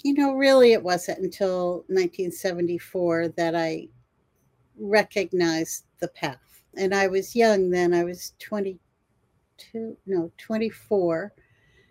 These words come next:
And, hmm, I'm not sure I wanna tell it. Well, okay. So I was twenty-four and was told I had a tumor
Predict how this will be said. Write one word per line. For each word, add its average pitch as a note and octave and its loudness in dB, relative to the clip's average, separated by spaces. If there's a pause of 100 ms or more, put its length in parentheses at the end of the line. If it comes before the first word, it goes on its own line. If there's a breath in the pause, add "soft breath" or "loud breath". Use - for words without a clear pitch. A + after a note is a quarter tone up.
(500 soft breath)
And, F#3 0 (480)
hmm, A#3 0 (920)
I'm A3 -10
not - -12
sure F#3 -8
I - -8
wanna F#3+ -6
tell F#3+ -6
it. - -12
Well, F#3+ 2
okay. F3+ -4 (360 loud breath)
So A#3 8
I A3 10
was G#3+ 2
twenty-four G3+ 0
and F#3+ -2 (240)
was F#3+ -4
told G#3 4
I F#3 0
had F#3 -2
a F3 -2
tumor F3 0